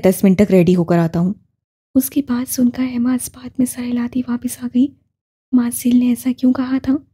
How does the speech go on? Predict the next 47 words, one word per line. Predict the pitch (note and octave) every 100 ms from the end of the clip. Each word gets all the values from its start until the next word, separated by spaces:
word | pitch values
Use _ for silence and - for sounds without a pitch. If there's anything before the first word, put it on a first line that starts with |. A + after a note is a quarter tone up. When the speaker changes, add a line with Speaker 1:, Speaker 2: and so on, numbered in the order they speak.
| _ -
Speaker 2:
ये | C4
वो | C4+
सोचना | C#4 B3 A#3+ -
ही | A#3+
नहीं | A#3+ A#3
चाहती | A#3+ A#3 B3
थी, | C4 C#4 - _ _ _ -
बल्कि | B3 B3 C4+
सोच | - A#3+ A#3
ही | B3
नहीं | A#3
सकती | A#3 A#3 - A3+
थी। | - D4 _ _ _ _ -
माइग्रेन | B3+ A#3+ A#3+ A#3+ A#3+
की | B3
तकलीफ | A#3+ A#3+ B3 B3+
उसे | B3 -
कुछ | B3 B3
सोचने | - B3 A#3 B3+ A#3+
दे | B3
ही | A#3+ A#3+
नहीं | A#3 A#3+
सकती | A#3+ - A#3
थी। | A#3 B3+ D#4 _ _ _ _ _ A3
Speaker 1:
पहले | G3+ F#3
कहा | F#3 G3+ G3+
जाता | G3 G3+
था, | G3 A3 - _ _ _ -
असाब | F#3+ - G3+
का | - G#3
मरकज़ | F#3+ F3+ G3+ F#3 F3+
दिल | F3+
होता | F#3 F#3
है। | F#3 - _ _ _ _ -
जब | F#3+
एक | F#3+ F#3+
लाश | F#3 G3+
का | -
पोस्टमार्टम | - F#3+ - F#3 F#3 G3+
करते | F3+ E3+
हुए | F3+ G3+
वाज़ेह | F3+ F3 E3+ F#3+
तौर | F#3 F3
पर | F#3
इल्म | - G3 F#3+
हो | E3+
गया | F3+